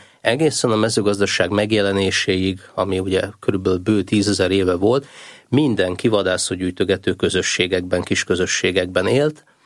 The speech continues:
és utána is, mikor a mezőgazdaság megjelent, az emberek egy része, ugye lassan terjedt a mezőgazdaság,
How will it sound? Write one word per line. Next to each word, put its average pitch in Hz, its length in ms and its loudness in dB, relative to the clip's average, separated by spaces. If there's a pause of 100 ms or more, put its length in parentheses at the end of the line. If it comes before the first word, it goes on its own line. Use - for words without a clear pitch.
(380)
és 117 420 0
utána 98 480 0
is, 123 220 0
mikor 104 220 -2
a 104 40 0
mezőgazdaság 95 800 -2
megjelent, 110 640 -2
az - 100 -6
emberek 95 400 0
egy 95 140 0
része, 92 440 -2
ugye 95 180 -2
lassan 101 400 0
terjedt - 380 -6
a 123 40 -4
mezőgazdaság, 107 880 0